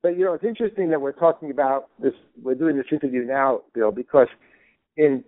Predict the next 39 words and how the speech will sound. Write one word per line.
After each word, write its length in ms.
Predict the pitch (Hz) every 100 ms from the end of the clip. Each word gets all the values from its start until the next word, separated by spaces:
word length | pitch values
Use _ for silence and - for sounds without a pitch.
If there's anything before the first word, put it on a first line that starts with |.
| _ _
uh, 100 | 135 120 -
starting 360 | 175 220 208
in 140 | 170 127
January, 640 | 147 165 185 143 117 120 -
I'm 300 | 131 131 120
doing 340 | 151 175 165 147
a 140 | 127 127
nine-month 960 | 123 123 143 175 208 202 165 165 160 - -
coaching 400 | 165 165 - 107 -
program 460 | 120 - 113 107
called 260 | - 131 123
the 60 | 101
Roadmap 640 | 113 147 165 151 143 135 _
to 100 | 123 -
Success, 540 | 123 - 143 113 87 -
and 240 | 117 110
it's 140 | 107 -
gonna 200 | 127 113
be 340 | 107 123 113 104 _ _ _
over 220 | 135 131 131
nine 420 | 135 156 196 175
months. 260 | 165 139 135
I'm 160 | 135 139
gonna 180 | 135
teach 260 | 117 156 147 -
people 400 | 147 139 135 98
who 120 | 127 -
sign 240 | 135 131
up 100 | 127 -
for 80 | 120
the 100 | 110
program 580 | - 175 175 127 117 120 _ _ _ -
everything 720 | 214 247 247 214 - 190 175
that 120 | 151
I've 220 | 147 151 147
learned 360 | 147 131 120
over 160 | 127 117
the 60 |
last 240 | 120 131